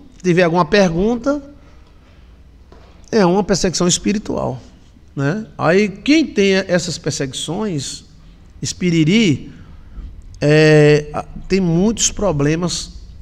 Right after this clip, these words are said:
de relacionamento. É. Todas as pessoas que têm problema de perseguição envolvendo essa área sexual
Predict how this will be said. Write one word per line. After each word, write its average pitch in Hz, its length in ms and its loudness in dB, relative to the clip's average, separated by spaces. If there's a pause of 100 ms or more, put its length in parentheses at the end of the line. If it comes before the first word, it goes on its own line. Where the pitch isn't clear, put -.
de 139 60 -4
relacionamento. 147 1040 -6 (680)
É. 143 280 2 (880)
Todas 240 480 2
as 170 120 0
pessoas 160 600 -2
que - 140 -12
têm 151 160 -2
problema 147 400 0
de 147 80 -12
perseguição 147 720 -4 (380)
envolvendo 151 340 4
essa 147 180 0
área 139 180 2
sexual 139 920 -2